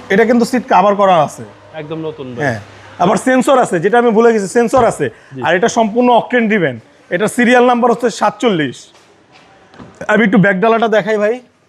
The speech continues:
Speaker 2: নিয়ে কিছু করতে হবে না।
Speaker 1: না, আর এটা মাইলেজও ভাই একেবারে অল্প মাইলেজ, মানে জেনুইন মাইলেজ।
Speaker 2: জি, জি।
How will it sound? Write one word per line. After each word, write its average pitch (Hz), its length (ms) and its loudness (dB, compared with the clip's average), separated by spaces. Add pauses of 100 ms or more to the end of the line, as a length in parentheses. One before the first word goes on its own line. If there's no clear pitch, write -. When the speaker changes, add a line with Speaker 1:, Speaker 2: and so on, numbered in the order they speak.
(200)
Speaker 2:
নিয়ে 196 280 0
কিছু 208 220 -8
করতে 208 260 -2
হবে 170 200 0
না। 113 140 -8 (380)
Speaker 1:
না, 143 240 -4 (460)
আর 165 140 0
এটা 233 100 2
মাইলেজও 233 500 2
ভাই 233 160 2
একেবারে 226 380 2
অল্প 226 260 0
মাইলেজ, 202 500 -2
মানে 202 180 0
জেনুইন 226 380 0
মাইলেজ। 143 500 -4
Speaker 2:
জি, 123 120 -12
জি। 107 100 -18